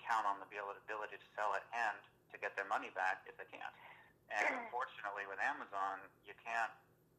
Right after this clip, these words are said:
Speaker 1: return, you, you can't mark them returnable. I've gone through a big rou-, uh, runaround trying to do so, and it just doesn't work. So I just, I got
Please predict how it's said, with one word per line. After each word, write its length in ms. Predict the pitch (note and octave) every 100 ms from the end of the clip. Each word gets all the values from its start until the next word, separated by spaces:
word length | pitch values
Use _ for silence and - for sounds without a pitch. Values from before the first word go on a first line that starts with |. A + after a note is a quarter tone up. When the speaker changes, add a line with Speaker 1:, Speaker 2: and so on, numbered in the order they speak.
| -
Speaker 1:
return, 640 | G2 - A#2+ A#2 G#2+ G2 F#2+ - _ -
you, 80 | - - _ -
you 80 |
can't 240 | G#2 B2 A#2
mark 180 | A2+ G#2+
them 140 | G2
returnable. 560 | - B2 A2+ - D2+ F#2+
I've 180 | G#2 -
gone 160 | G#2 -
through 100 | G2
a 60 | F#2
big 100 | G#2 F2
rou-, 800 | F2+ - - - - - - G#2
uh, 480 | A2 G#2+ G#2 G2 G2
runaround 560 | A#2+ B2 G#2+ G2+ G2 G2 - -
trying 380 | - - A#2 A2 -
to 40 | G2
do 80 | G2+ -
so, 80 | F2 F2+ F2+
and 80 | F#2+
it 20 |
just 140 | - -
doesn't 260 | G2 G2+ F#2+
work. 160 | G2+ - -
So 80 |
I 140 | F#2 F#2+
just, 160 | - - -
I 80 | G2+
got 180 | G2+